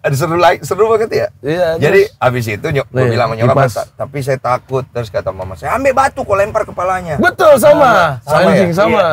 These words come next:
Speaker 1: sama. Udah tuh, akhirnya gua keluar, gua sok-sokan kan. "Apa?" gitu-gitu. Wih, dia dateng, cuy. Anjing, gua panik kan.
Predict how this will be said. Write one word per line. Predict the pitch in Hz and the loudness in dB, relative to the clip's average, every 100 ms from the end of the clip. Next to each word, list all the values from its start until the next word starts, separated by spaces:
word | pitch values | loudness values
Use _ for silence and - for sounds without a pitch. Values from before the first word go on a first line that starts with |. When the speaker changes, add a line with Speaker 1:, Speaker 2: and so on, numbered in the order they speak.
| 143 | -2
Speaker 1:
sama. | 117 113 110 98 95 - - - - | -2 0 0 -2 -6 -14 -18 -18 -12
Udah | 90 107 | -2 -2
tuh, | 101 101 | 0 -2
akhirnya | 90 95 92 101 | -2 -4 -6 -6
gua | 95 | -6
keluar, | 87 92 85 87 90 107 165 - _ _ _ - _ - - | -8 -10 -10 -4 -2 -2 -6 -18 _ _ _ -20 _ -20 -12
gua | 98 | -10
sok-sokan | 104 101 104 104 110 | -6 -6 -2 -2 -2
kan. | 98 95 95 101 120 - - - | -6 -10 -14 -18 -20 -20 -20 -8
"Apa?" | 262 269 - 285 285 285 269 | -4 -4 -2 0 2 0 -2
gitu-gitu. | 240 240 226 214 - | -4 -4 -4 -6 -8
Wih, | - - | -12 -8
dia | 110 98 | -6 -6
dateng, | 95 - 170 151 | -8 -10 -6 -4
cuy. | 160 143 - - _ - - | -2 -4 -6 -14 _ -20 -16
Anjing, | 135 127 131 127 | -10 -8 -4 -4
gua | 127 | -4
panik | - 151 185 185 | -4 -4 -4 -4
kan. | 180 180 185 | -2 -2 -4